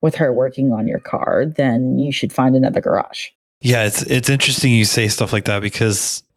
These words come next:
Speaker 2: a while back, it would have been episode five forty-nine for Remarkable Results Radio, uh, with Carm. Michelle Wynn was talking about how, and, and maybe even now to this day, she gets the keys to a car.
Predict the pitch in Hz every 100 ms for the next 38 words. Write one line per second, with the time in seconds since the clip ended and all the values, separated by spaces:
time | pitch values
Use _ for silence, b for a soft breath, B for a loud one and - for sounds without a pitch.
0 | _ - 117 107 107 107 104 95 95 -
1 | - - 113 101 98 101 98 - 110 117
2 | - - 107 101 104 - - 95 107 104
3 | 110 101 101 98 98 98 98 - 98 98
4 | 98 101 104 104 101 104 101 101 104 104
5 | - 98 104 101 - - - _ 117 113
6 | 107 92 - - 107 101 98 95 _ _
7 | - 117 - 131 120 110 127 120 104 101
8 | - 104 101 110 101 101 101 98 98 _
9 | _ _ - 101 101 107 _ _ - 107
10 | 113 113 107 127 143 120 120 123 120 107
11 | 110 107 98 104 101 - - 107 117 104
12 | - - _ _ _ _ _ - - 117
13 | 120 - 113 - 117 110 107 - 107 95
14 | - 95 110 147